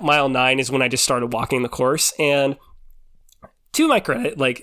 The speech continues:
uh, what was so, what was nice about the course was that the San Juan Islands are also super beautiful. Again, if you live in Washington, you have so many beautiful things around you. You gotta go, right? And I can tell you with,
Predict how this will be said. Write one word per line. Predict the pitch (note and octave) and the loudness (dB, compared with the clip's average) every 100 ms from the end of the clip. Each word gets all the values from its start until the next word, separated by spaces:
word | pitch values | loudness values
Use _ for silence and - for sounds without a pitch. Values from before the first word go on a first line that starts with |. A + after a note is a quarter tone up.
| - | -4
uh, | C3+ C3 | 0 0
what | D3 F#3 | 2 2
was | A#3 - | 2 2
so, | - G#3 G#3 - | 0 0 0 -2
what | F3 | 0
was | F3 | 2
nice | F#3 G#3 G3 | 4 2 2
about | E3+ D3 | 0 -2
the | |
course | - C#3 C3+ - | 0 0 0 0
was | C3 B2+ | -2 0
that | C3 | -2
the | - | 0
San | G3 G3+ | 2 2
Juan | E3+ D#3 | 2 2
Islands | C3+ C3+ C3+ D3 | 2 0 0 0
are | C3+ | 0
also | B2+ B2+ B2+ | 0 -2 -4
super | A#2+ A#2 B2+ | -4 -6 -6
beautiful. | A#2 B2 - C3 - - | -4 -6 -4 -6 -6 -8
Again, | - A#3 E3+ B2+ | -4 0 0 -2
if | D3+ | -4
you | F3+ A3+ | 0 2
live | G#3 G3 | 4 2
in | F#3 | 2
Washington, | E3 D#3+ E3 C#3 B2+ - | 2 2 0 -4 -4 -2
you | D#3+ | 0
have | G3 D#3+ | 0 0
so | - G#3+ | 2 2
many | A3+ G#3 | 2 0
beautiful | D#3+ F3 E3 D#3 | 0 0 0 -2
things | D3 C3+ B2+ | 0 -2 0
around | B2 B2 | -2 -2
you. | B2 A2+ | -4 -4
You | A3+ C#3 | -2 0
gotta | E3 D#3 | 0 0
go, | B2+ - - - - | -2 -6 -16 -20 -12
right? | - C3+ D3 | -2 -2 0
And | C#3 C3+ C3 - - | 0 0 -2 -10 -10
I | - | -2
can | F#3 | 0
tell | F#3+ G#3+ | 2 2
you | G3+ G3 | 2 2
with, | F3 | 0